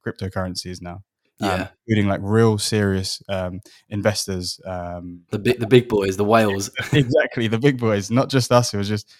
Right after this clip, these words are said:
Speaker 1: sat here behind our screens buying
Speaker 2: <laughs>
Speaker 1: and hoping to join the wave. There's, there's real big voices that are, like, deciding that actually this is the way, um,
Speaker 2: Yeah.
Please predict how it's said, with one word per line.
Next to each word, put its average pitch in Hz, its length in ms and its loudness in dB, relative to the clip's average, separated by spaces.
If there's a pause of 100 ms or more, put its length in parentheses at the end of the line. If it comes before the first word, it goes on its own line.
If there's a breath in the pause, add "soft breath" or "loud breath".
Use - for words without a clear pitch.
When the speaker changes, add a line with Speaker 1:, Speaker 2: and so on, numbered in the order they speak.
(120 soft breath)
Speaker 1:
sat 120 220 4
here 113 140 6
behind 110 340 6
our 107 120 8
screens 113 340 2
buying 120 400 6 (180)
Speaker 2:
<laughs> - 160 -20
Speaker 1:
and 113 220 6
hoping 120 380 2
to 107 120 -4
join 110 240 2
the 107 60 0
wave. 107 220 0
There's, 104 180 -2 (240 soft breath)
there's 104 180 -4
real 147 240 6
big 123 240 4
voices 127 420 2
that - 80 -8
are, 101 100 -12 (100)
like, 101 160 -8 (180)
deciding 101 460 -2
that 95 160 -4
actually 95 460 -8
this 95 200 -10
is 95 280 -10 (120)
the 101 80 -14
way, 101 280 0 (500)
um, 101 100 0
Speaker 2:
Yeah. 95 200 0